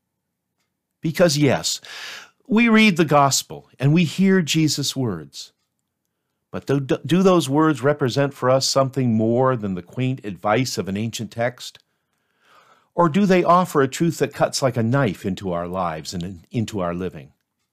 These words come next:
Do we sense the consequences of Jesus' teaching for the here and now? Does it determine for us that which is right and wrong?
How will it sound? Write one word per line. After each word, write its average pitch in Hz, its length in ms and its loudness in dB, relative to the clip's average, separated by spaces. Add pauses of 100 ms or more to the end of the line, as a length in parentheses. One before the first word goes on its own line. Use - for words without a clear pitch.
(1080)
Do 175 220 4
we 180 280 2
sense 151 520 0
the 135 120 -6
consequences 151 920 -2
of 156 120 -4
Jesus' 170 420 -4
teaching 175 460 -6 (120)
for - 120 -6
the 156 80 0
here 160 200 0
and 165 120 0
now? 170 340 -2 (840)
Does 117 280 4
it 170 100 2
determine 147 480 0
for 131 220 2
us 147 200 2 (540)
that 123 240 2
which 135 220 0
is 90 120 -2
right 101 300 2
and 98 160 -4
wrong? 110 380 -6